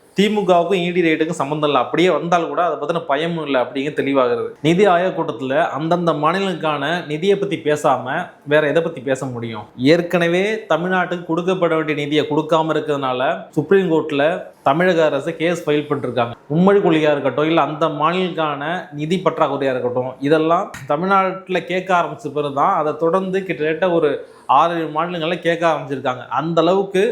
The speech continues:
தமிழக அரசு இந்த விஷயத்த ரொம்ப, அதாவது தமிழ்நாட்டை தாண்டி வேற ஒரு இடத்துக்கு எடுத்து போயிருக்காங்க. இன்று திராவிடமா பாசிதமா அப்படின்னு பேசுற அளவுக்கு இன்னைக்கு மக்கள் மனசுல ஒரு கேள்வி எழுப்பியிருக்கு.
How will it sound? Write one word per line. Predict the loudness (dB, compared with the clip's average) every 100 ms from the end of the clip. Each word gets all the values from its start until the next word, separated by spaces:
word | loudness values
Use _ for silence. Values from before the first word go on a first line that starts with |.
| -4 0
தமிழக | 2 4 4 4
அரசு | 2 2 2
இந்த | 4
விஷயத்த | 2 2 0
ரொம்ப, | 0 0 0 2 2 0
அதாவது | 2 4 4 2 2
தமிழ்நாட்டை | 4 2 2 0
தாண்டி | 0 -2 -2 -6
வேற | 0 2 2
ஒரு | 0
இடத்துக்கு | -4 -4 -4
எடுத்து | -2 -2
போயிருக்காங்க. | -2 -2 -2 -4 -18 -6
இன்று | -2 0
திராவிடமா | 0 2 2 4 2 2 0 -2
பாசிதமா | -2 -2 -2 -4 -2 -2
அப்படின்னு | -4 -2 -4 0
பேசுற | 2 2 2
அளவுக்கு | 0 0 -2 -2 0 -2 -8 -20 -6
இன்னைக்கு | -2 -2
மக்கள் | -2 -2 0 0
மனசுல | 0 -2 -2
ஒரு | -2
கேள்வி | 0 0 2 0
எழுப்பியிருக்கு. | 0 -2 -6 -8 -12